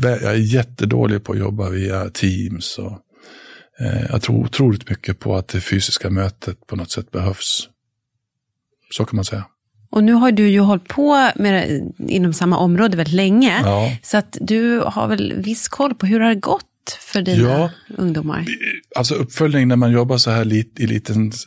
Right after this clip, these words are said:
Speaker 1: när man är så ensam <laughs> liksom och liten, så har man ju inte haft så här uppföljningsstudier i, i någon större utsträckning systematiskt. Men det, jag, jag försöker följa upp, eh, en hel del pojkar faktiskt. Och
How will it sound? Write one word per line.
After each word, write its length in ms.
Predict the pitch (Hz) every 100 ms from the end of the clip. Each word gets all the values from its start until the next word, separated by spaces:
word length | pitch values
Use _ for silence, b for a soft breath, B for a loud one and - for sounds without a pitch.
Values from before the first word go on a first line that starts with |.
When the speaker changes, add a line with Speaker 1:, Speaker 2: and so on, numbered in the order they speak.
| - -
Speaker 1:
när 220 | - -
man 120 | 107
är 60 | 107
så 120 | 104
ensam 500 | 107 104 113 - 135 -
<laughs> 80 | -
liksom 260 | 95 101
och 80 | 98
liten, 360 | 101 104 - 110
så 160 | 104
har 80 | 95
man 120 | 98
ju 60 | 95
inte 180 | 92 90
haft 520 | 95 92 - - -
så 120 | -
här 60 | 95
uppföljningsstudier 2000 | 104 - - 95 95 92 - - - - - - - - - 113 107 98 92 - -
i, 40 | 120 101
i 40 | 101
någon 160 | 95
större 340 | 95 - 101 98
utsträckning 580 | 95 - 95 - 95 92
systematiskt. 1120 | - - - 95 95 101 123 113 120 98 -
Men 360 | 98 98 98 - 117 104
det, 300 | 104 104 104
jag, 340 | - 104 104
jag 240 | 104 107 107
försöker 480 | - - 135 135 104
följa 300 | - 95 98
upp, 300 | 95 _ - - - - -
eh, 200 | 110 98 -
en 140 | 98 95
hel 300 | 117 101 113
del 320 | 151 101 101 110 -
pojkar 360 | 85 87 -
faktiskt. 560 | 92 95 - - - - B B B B B B B B B -
Och 220 | 127 127